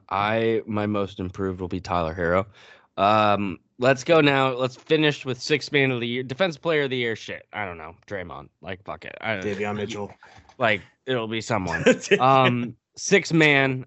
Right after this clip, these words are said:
Speaker 1: I, the only thing, I think Jordan Poole is a very good candidate for six man of the year, but I also think Tyler Herro is.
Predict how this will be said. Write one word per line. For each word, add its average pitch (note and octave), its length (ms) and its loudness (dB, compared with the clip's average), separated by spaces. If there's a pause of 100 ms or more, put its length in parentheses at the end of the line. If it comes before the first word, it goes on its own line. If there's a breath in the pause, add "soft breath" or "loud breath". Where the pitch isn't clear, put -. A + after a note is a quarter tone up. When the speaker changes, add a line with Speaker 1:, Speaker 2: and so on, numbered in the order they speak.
(100)
Speaker 1:
I, C3 500 -2
the B2+ 80 -10
only C#3+ 160 -10
thing, C3+ 160 -12
I A#2+ 180 -6
think C#3+ 220 -10
Jordan A#2 320 -10
Poole A#2 300 -10
is G2 100 -16
a F#2 40 -18
very F#2+ 220 -8
good F2+ 200 -16
candidate F2 340 -10
for F#2 80 -18
six F2+ 260 -16
man F#2 120 -8
of F2+ 60 -10
the F#2+ 40 -8
year, G#2 100 -6
but F#2+ 120 -6
I F#2 40 -2
also G2+ 220 -8
think F#2 140 -12
Tyler F#2 240 -4
Herro C#2 340 -6
is. - 160 -14